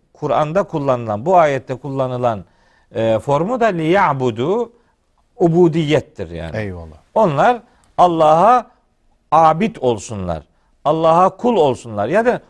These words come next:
Speaker 1: onların mabudu Allah olsun diye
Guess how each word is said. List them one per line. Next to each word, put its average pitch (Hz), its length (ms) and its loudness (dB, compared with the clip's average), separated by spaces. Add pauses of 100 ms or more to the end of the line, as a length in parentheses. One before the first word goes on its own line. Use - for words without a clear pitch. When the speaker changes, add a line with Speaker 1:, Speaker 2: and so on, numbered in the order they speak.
(220)
Speaker 1:
onların 202 520 2
mabudu 190 840 2
Allah 180 360 4
olsun 101 520 -2 (800)
diye 151 400 4